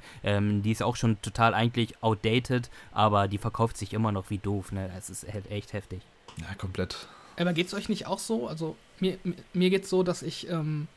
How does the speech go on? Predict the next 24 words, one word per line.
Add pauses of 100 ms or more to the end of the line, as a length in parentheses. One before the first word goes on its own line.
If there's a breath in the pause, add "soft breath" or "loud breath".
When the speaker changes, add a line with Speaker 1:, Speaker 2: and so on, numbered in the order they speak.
(460)
Speaker 3:
das
bei
der
Switch
gar
nicht (280)
so
wahrnehme, (320)
ähm,
wie
damals
zu
Wii
und
D-S-Zeiten.
Obwohl, (100)
also
obwohl
die
Switch
auch
super
gute
Verkaufszahlen